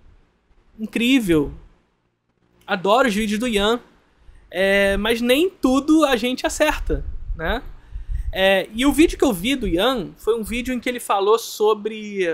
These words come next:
ah, sobre inte-, integralismo no Brasil, sobre integralismo no Brasil. Um vídeo maravilhoso, tá, gente? Não é porque tem esse pequeno probleminha na fala dele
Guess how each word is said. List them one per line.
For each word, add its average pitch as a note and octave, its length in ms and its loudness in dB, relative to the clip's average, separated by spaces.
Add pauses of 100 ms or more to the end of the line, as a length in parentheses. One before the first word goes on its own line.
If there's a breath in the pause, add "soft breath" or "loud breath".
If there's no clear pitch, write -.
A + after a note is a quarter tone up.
(800)
ah, D#3+ 640 -8 (180)
sobre A3+ 240 -10
inte-, C4 320 -2
integralismo A3 840 0 (380)
no F#3 100 -6
Brasil, E3 540 -2
sobre F3 240 -6
integralismo G#3+ 460 -2
no A3 100 -4
Brasil. G3+ 260 -2
Um F3 40 -6
vídeo C#4+ 240 -2
maravilhoso, C#4 640 4
tá, A3 140 4
gente? F#3 280 -4 (280 loud breath)
Não F#3+ 80 0
é A#3 40 2
porque C4+ 260 -4
tem B3 160 -4
esse B3+ 140 -4
pequeno C4+ 580 0
probleminha G3+ 680 0
na F3 100 -2
fala F3+ 240 -2
dele A3+ 340 0